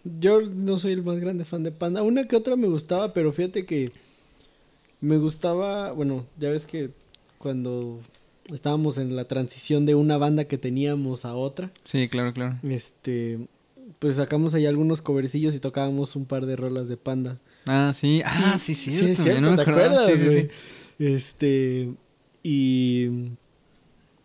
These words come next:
Speaker 1: y fíjate que yo creo que esas rolas me gustaba más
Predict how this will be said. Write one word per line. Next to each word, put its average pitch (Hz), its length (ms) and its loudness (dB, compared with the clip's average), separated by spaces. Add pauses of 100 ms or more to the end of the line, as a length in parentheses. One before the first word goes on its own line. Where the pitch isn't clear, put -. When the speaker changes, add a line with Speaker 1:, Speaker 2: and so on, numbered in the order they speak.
(600)
Speaker 1:
y 156 100 0
fíjate 190 300 4
que 165 240 2 (340)
yo 160 140 4
creo 190 160 2
que 180 140 2
esas 170 380 -2
rolas 175 400 4
me 165 120 2
gustaba 139 500 0
más 143 520 0